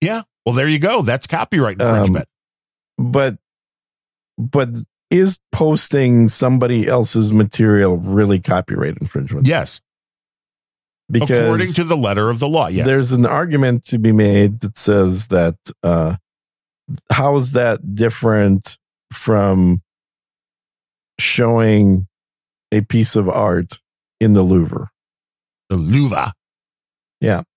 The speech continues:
Speaker 2: So if you've, if you're
Speaker 1: I want some Louvre blinds.
Speaker 2: How's it legal for museums to show art to a multitude of people without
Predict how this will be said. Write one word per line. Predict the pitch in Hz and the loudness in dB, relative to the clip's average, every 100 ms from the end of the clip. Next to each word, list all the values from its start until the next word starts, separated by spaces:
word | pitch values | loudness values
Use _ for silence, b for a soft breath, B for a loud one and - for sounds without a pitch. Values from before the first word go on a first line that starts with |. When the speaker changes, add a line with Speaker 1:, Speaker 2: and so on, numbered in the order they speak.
| - | -4
Speaker 2:
So | 135 | 0
if | 107 127 | 2 2
you've, | 151 160 139 | 2 0 0
if | 151 135 135 | -2 -2 0
you're | 131 123 113 | 0 2 0
Speaker 1:
I | 104 | 0
want | 110 | -2
some | 113 90 | -4 -2
Louvre | 95 113 95 | 0 0 -2
blinds. | 76 76 58 52 _ - _ _ - - - - | -4 -6 -8 -18 _ -20 _ _ -6 -4 -4 -4
Speaker 2:
How's | - 170 180 160 | -2 0 0 0
it | 131 | 0
legal | 143 143 131 | 0 2 0
for | 120 120 | 0 2
museums | 117 110 110 113 107 104 - | 2 2 2 2 2 2 0
to | 101 | -2
show | - 110 98 - | 0 0 0 0
art | 107 101 104 - | -2 -2 -2 -4
to | 120 | 0
a | 95 | 2
multitude | 95 107 104 98 104 92 | 4 2 0 -4 0 0
of | 87 | 0
people | - 82 - - - _ _ - | 0 -2 -2 -8 -10 _ _ -4
without | 101 95 90 | 0 2 0